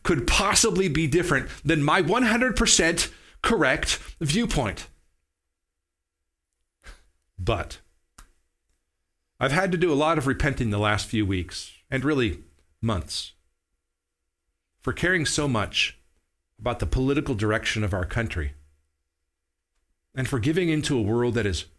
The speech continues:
constantly trying to squeeze us into its mold of, of pining after false worldly securities. Listen, if you're still clinging to false hopes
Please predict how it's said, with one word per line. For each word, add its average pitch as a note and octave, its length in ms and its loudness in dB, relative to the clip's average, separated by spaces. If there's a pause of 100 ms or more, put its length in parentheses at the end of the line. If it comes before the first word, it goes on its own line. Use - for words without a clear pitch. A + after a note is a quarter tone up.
(300)
constantly D#3+ 580 -2
trying C3 320 -2
to G2+ 140 -4
squeeze B2+ 880 -2 (200)
us A#2 300 0
into B2 340 -2
its A2+ 160 -2
mold A2 380 0
of, D#2+ 140 -4 (200)
of - 220 -4
pining D3 560 0
after A#2 560 -2 (420)
false - 760 -4 (520)
worldly A2 720 0 (500)
securities. - 800 -10 (2250)
Listen, B2 300 0
if G2+ 100 -2
you're F3 140 0
still E3 340 0
clinging D#3 600 0
to - 140 -2
false B2+ 480 -2
hopes - 460 -4